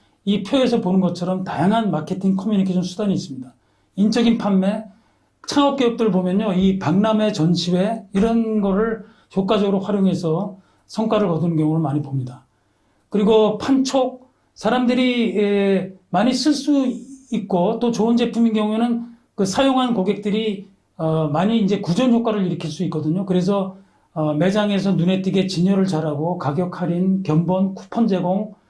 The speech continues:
또 이벤트, 이런 거를 활발하게 해야 됩니다. 그래서 사-, 많은 사람들이 이 초기 제품에 대해서 인-, 인지도를 높일 수 있도록 하는 다양한 프로모션 전략이 필요합니다. 그다음에 돈이 별로 안 들지만 신문 홍보 기사에 나온다든가 세미나를 한다든가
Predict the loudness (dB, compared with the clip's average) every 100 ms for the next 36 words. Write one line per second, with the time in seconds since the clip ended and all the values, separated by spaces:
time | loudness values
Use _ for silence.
0 | _ _ -2 2 4 4 2 0 0 2
1 | 0 0 -2 -2 0 0 0 -2 -2 -2
2 | -2 -2 -2 0 0 0 0 0 0 -2
3 | -4 -6 -18 _ -6 -4 -2 -2 0 -2
4 | 0 2 2 0 0 -2 -2 0 0 0
5 | 2 0 0 0 0 0 -2 -6 -6 -6
6 | -4 -6 -4 -2 -2 -4 -10 -12 -2 0
7 | 2 2 0 -4 -12 _ _ -2 0 2
8 | 2 0 0 0 -2 -4 -4 -6 -4 -2
9 | -4 -8 -20 _ -20 -20 _ _ -2 2
10 | 4 4 0 2 2 2 2 0 0 0
11 | 0 0 0 -2 0 2 2 2 0 2
12 | 0 -2 -2 0 2 2 2 2 0 0
13 | 0 0 -2 0 0 2 2 2 0 0
14 | 0 0 0 0 -2